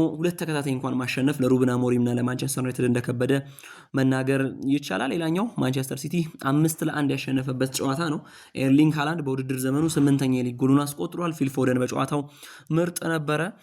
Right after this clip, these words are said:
ማንቸስተር ሲቲ አሁን ወደ ተገዳዳሪዎቹ ተርታ እንደመጣ በእርግጥ መናገር ይቻላል። ባለፈው ሳምንት ከአርሰናል ጋር አቻ ወጣ።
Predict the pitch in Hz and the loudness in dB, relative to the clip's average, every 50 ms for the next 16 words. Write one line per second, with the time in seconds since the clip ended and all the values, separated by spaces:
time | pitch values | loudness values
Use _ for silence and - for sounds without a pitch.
0 | _ _ - _ _ _ - 123 120 123 127 123 - 127 135 131 - 170 151 143 | _ _ -20 _ _ _ -8 -6 -4 -4 -4 -2 -2 -2 -2 -2 -2 -2 0 0
1 | 147 160 165 147 156 151 151 156 151 151 151 151 151 147 147 147 143 147 139 143 | 0 2 2 2 2 2 2 2 0 0 0 0 0 -2 -2 -2 -4 -6 -8 -8
2 | - 151 135 - 139 123 - - 127 123 120 120 120 120 - - 156 151 156 - | -8 -8 -8 -8 -10 -14 -10 -8 -6 -6 -4 -4 -6 -6 -4 -2 -2 -2 -4 -6
3 | - _ _ _ _ _ _ _ _ _ _ _ - 135 127 139 139 135 139 135 | -16 _ _ _ _ _ _ _ _ _ _ _ -4 -2 -2 0 0 0 0 0
4 | 127 131 127 131 135 139 135 135 127 123 - - 151 160 262 311 - - - _ | 0 0 0 2 2 0 0 -2 -4 -6 -6 -6 -6 -6 -6 -6 -8 -12 -20 _
5 | _ _ _ _ - 135 131 127 131 131 123 131 127 127 123 - - 131 131 - | _ _ _ _ -6 -4 -2 -2 -2 -4 -4 -4 -2 -2 -4 -4 -4 -6 -4 -2
6 | 131 135 135 123 135 131 - - 151 143 143 | 0 0 2 0 0 -2 -2 -4 -4 -4 -2